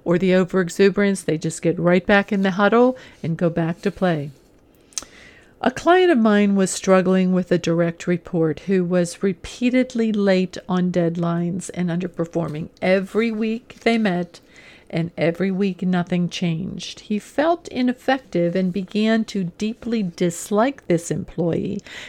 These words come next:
And when you are resenting somebody, you are off your game, you are playing their game.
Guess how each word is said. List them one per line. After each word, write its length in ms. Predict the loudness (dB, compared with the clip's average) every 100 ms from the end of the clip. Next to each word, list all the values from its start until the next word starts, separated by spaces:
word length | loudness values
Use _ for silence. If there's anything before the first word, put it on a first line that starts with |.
| -4
And 160 | 0 4
when 180 | 6 6
you 200 | 6 8
are 140 | 6
resenting 600 | 6 6 6 6 4 0
somebody, 460 | 2 2 4 4 4
you 240 | 4 6
are 140 | 6
off 380 | 6 6 2 2
your 160 | 0 2
game, 340 | 2 2 2
you 220 | 2 2
are 80 | 2
playing 520 | 0 -2 0 0 0
their 200 | 2 0
game. 360 | 0 -2 -4